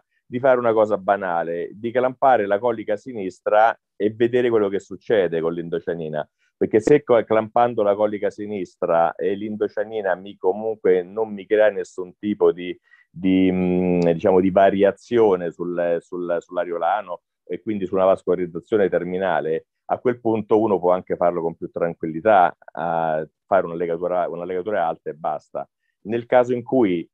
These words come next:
abbiamo comunque condizioni anatomiche favorevoli, si può comunque sia partire da Amblè, sempre di risparmiare la colica sinistra, sempre che sia un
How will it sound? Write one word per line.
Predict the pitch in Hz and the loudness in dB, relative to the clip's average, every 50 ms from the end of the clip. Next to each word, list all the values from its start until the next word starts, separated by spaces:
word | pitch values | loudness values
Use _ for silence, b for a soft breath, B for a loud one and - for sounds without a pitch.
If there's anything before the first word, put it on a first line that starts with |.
| _ - | _ -6
abbiamo | 82 90 85 90 107 117 113 113 107 95 87 | -4 -4 -4 0 2 2 4 4 2 0 -2
comunque | 95 98 101 110 113 107 101 - - 80 78 76 - _ _ | -2 -4 -6 -4 -6 -6 -6 -8 -6 -6 -6 -6 -6 _ _
condizioni | 101 98 98 95 98 87 - - 117 113 113 | -4 -4 -4 -4 -8 -10 -2 0 0 2 2
anatomiche | 110 104 98 - 113 104 95 92 87 87 - | 2 2 2 4 2 2 2 0 0 -2 2
favorevoli, | - 113 110 117 123 120 117 110 110 107 107 107 110 120 120 117 - _ _ _ _ _ _ | 2 2 4 4 2 2 2 0 -2 0 0 -2 -2 -2 -6 -8 -10 _ _ _ _ _ _
si | _ - 131 | _ -8 -2
può | 117 120 113 110 | 0 0 0 0
comunque | - - 104 101 104 104 - 104 | 0 -4 -4 -4 -4 -6 -6 -2
sia | 107 113 104 | 0 0 2
partire | 95 92 87 - _ 117 110 101 95 | 2 0 0 -2 _ -4 -2 -2 0
da | 90 92 | 0 0
Amblè, | 92 95 101 117 123 117 104 92 80 | -2 -2 -2 -4 -2 -2 -2 -2 -6
sempre | - _ _ 104 98 95 92 92 87 - 98 92 92 | -10 _ _ -4 -4 -4 -4 -6 -8 -6 -6 -6 -6
di | 90 85 87 - _ _ | -8 -10 -14 -16 _ _
risparmiare | - 104 98 - - - 98 95 98 104 107 107 95 87 | -16 -16 -16 -12 -2 0 0 2 2 2 4 4 4 4
la | 87 90 | 2 2
colica | 87 101 101 101 101 110 110 | 2 2 2 2 0 -2 -4
sinistra, | - - 107 95 90 - 98 90 | -6 -8 -12 -12 -10 -10 -10 -10
sempre | - - 127 120 117 113 107 - 92 90 | -4 2 4 4 4 4 2 0 0 2
che | 92 98 | 0 -2
sia | - - - 110 104 95 90 90 | -4 -4 -4 0 2 4 4 4
un | 95 104 107 110 107 | 4 2 -2 -6 -10